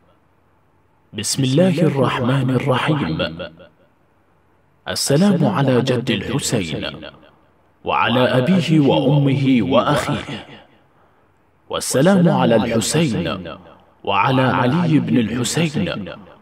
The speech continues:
وعلى أولاد الحسين وعلى أصحاب الحسين. لقد ذكرنا في أكثر من مقام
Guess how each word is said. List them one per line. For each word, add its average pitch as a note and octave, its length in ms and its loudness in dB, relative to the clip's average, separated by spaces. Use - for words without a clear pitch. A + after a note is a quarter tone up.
وعلى B2 520 2
أولاد C#3+ 520 2
الحسين C#3 1000 -2
وعلى C3+ 460 2
أصحاب C3 720 0
الحسين. F2 720 -4
لقد B2+ 400 -2
ذكرنا F3 480 2
في E3+ 300 0
أكثر B2 380 0
من B2 180 4
مقام B2 580 2